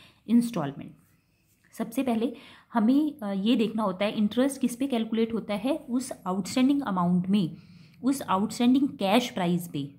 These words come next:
ठीक है। हमेशा इंटरेस्ट कैश प्राइस पे कैलकुलेट होता है। तो कौन सा वाला कैश प्राइस जो कि at the end of the year outstanding है, आउटस्टैंडिंग मीन्स जो बकाया है, जो भी पे करना है। वैगन्स का जो कैश प्राइस था वो इलेवन फिफ्टी था,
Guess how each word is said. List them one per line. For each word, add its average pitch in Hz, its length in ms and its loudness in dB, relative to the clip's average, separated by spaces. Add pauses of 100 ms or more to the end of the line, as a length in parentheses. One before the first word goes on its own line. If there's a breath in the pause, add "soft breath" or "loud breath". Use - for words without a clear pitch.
(160)
ठीक 220 140 -6
है। 320 120 -4
हमेशा 262 580 -4
इंटरेस्ट 202 360 0
कैश 196 300 0
प्राइस 220 260 -4
पे 208 100 -6
कैलकुलेट 165 440 -4
होता 160 200 -8
है। 170 100 -10 (380 loud breath)
तो 233 60 -2
कौन 208 260 0
सा 226 120 -4
वाला 262 180 0
कैश 202 280 -2
प्राइस 285 560 -4
जो 202 160 -2
कि 254 260 -2
at 190 140 0
the 233 160 -2
end 220 200 2
of 240 140 4
the 240 280 -2
year 214 320 0
outstanding 190 720 2
है, 185 80 -2
आउटस्टैंडिंग 180 420 -2
मीन्स 302 180 2
जो 277 100 0
बकाया 208 400 -2
है, 170 200 -2
जो 180 140 -4
भी 202 120 2
पे 240 260 -2
करना 175 400 0
है। 151 260 -8 (2250 soft breath)
वैगन्स 214 460 2
का 302 120 0
जो 294 120 0
कैश 202 300 -2
प्राइस 226 360 -4
था 247 60 4
वो 262 140 2
इलेवन 185 360 2
फिफ्टी 156 380 -8
था, - 300 -14